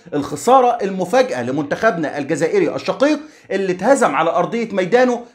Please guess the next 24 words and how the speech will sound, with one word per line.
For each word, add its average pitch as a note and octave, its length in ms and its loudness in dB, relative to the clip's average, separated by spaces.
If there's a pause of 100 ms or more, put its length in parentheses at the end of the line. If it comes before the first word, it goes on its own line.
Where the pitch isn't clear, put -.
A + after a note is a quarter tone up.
(100)
واحد G#3 560 2
مقابل E3+ 440 -4
اتنين C4 440 -2
من C4 180 2
منتخب A3+ 520 4
غينيا. D#3+ 500 -2 (280)
المباراة F#3 640 4
اللي E3+ 140 -2
كانت G3 420 -2
يعني D3 460 0
غريبة F3 400 0
جدًا، B3 420 4 (280)
اللي D3+ 160 -6
كان A3+ 400 -2
فيها G#3 360 2
الجمهور E3 400 -2
الجزائري E3 540 0
غضبان G3 580 0
جدًا F3+ 360 0
وزعلان D3+ 440 0
جدًا F#3 280 0
بعد E3 220 2
هذه C#3+ 180 -2
النتيجة، B3 440 0